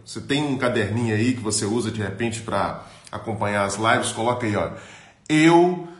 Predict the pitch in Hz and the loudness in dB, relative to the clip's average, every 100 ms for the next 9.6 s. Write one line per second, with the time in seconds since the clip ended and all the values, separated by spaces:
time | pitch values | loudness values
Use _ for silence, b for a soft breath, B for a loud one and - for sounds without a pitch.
0 | B B 139 165 175 180 180 - - 160 | B B 4 6 8 6 2 -4 2 6
1 | 156 151 - 160 - 143 143 123 135 135 | 6 4 0 2 2 4 2 2 2 2
2 | 113 107 90 82 - - - _ _ _ | 2 2 4 2 -4 -12 -20 _ _ _
3 | _ - - 147 - 123 117 113 120 - | _ -6 0 0 0 0 0 0 -2 -2
4 | 92 - - - _ _ _ _ _ _ | -4 -10 -16 -20 _ _ _ _ _ _
5 | _ _ _ - - 135 196 196 170 160 | _ _ _ -14 -10 2 4 6 6 4
6 | 160 160 - - - 151 151 139 147 - | 2 0 -2 -2 -2 -2 -4 -4 -6 -2
7 | 123 127 131 131 120 - 107 - - 139 | 0 0 0 0 0 0 -2 -8 -8 -6
8 | - 175 165 B B B B B B B | 0 0 -2 B B B B B B B
9 | - 180 131 - - - | 4 6 6 0 -8 -16